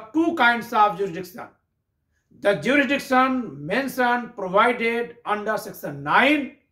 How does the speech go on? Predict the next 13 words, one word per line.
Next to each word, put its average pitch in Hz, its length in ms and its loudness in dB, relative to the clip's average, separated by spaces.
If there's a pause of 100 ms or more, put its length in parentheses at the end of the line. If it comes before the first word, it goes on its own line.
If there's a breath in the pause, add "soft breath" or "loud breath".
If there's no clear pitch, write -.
(720)
and 285 280 4
the 302 120 6
jurisdiction 214 720 -6 (1700)
about 240 480 6
which 220 260 -4 (1040)
the 202 160 2
provisions 226 500 0
have 208 200 0
been 214 180 -2
laid 208 220 2
down 202 260 2
under 196 160 -4
section 180 240 -12